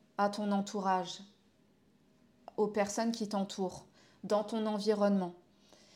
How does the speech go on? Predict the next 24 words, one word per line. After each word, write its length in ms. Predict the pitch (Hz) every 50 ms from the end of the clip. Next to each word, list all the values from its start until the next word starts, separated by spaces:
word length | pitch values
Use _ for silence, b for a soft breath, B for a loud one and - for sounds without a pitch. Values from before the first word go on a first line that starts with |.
| b b b b b b b b -
Quelles 220 | - 294 285 277
sont 180 | - - 320 311
les 280 | 269 240 226 196 220
émotions 400 | 220 226 220 214 214 - 285 277
qui 160 | 277 - 240
vont 180 | 214 208 208 202
surgir, 720 | 208 - - - 240 240 233 196 220 220 220 208 - -
qui 160 | - - 233 208
surgissent 640 | - - - 262 240 240 220 214 233 240 233 - -
en 120 | 202 196
fait 340 | - - 196 196 196 - -
lors 220 | 202 202 202 196
de 100 | 196 202
ces 220 | 202 202 - 208 196
situations 840 | - - 214 202 - - 214 202 196 196 196 - - 202 185 196 - - _ _ _ _
qui 160 | - - 226
vont 160 | 202 202 196 196
venir ? 560 | 185 202 208 208 202 185 175 175 - - - _ _ _ B B B B B B B B B B B B B B B B B B B B B _ -
Mets 260 | 202 233 262 302 311
en 140 | 285 254 247
place 240 | 262 277 269 269 269
cette 180 | 262 226 233
intention 600 | 233 214 214 214 220 214 202 208 - 277 269 277 247
de 340 | 214 208 202 196 196 190